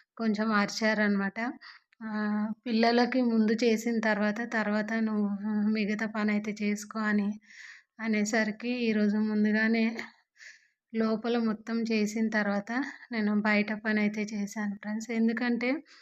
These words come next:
పిల్లలకి హడావిడి కావద్దు, తినే దగ్గర కానీ వెళ్ళే దగ్గర కానీ హడావిడి ఉండొద్దు అనేది ఆయన ఉద్దేశం. నేను కూడా అలాగే ఆలోచిస్తూ ఉంటాను. కాకపోతే ఒక్కోసారి ఏమవుతుంది అంటే నేను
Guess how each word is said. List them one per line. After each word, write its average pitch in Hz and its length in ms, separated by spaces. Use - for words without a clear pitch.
పిల్లలకి 247 500
హడావిడి 226 520
కావద్దు, 220 640
తినే 214 340
దగ్గర 214 360
కానీ 208 680
వెళ్ళే 214 440
దగ్గర 214 220
కానీ 214 360
హడావిడి 208 680
ఉండొద్దు 226 600
అనేది 208 560
ఆయన 208 280
ఉద్దేశం. 214 580
నేను 226 260
కూడా 240 240
అలాగే 226 500
ఆలోచిస్తూ 226 760
ఉంటాను. 226 500
కాకపోతే 240 500
ఒక్కోసారి 247 560
ఏమవుతుంది 226 680
అంటే 233 380
నేను 240 540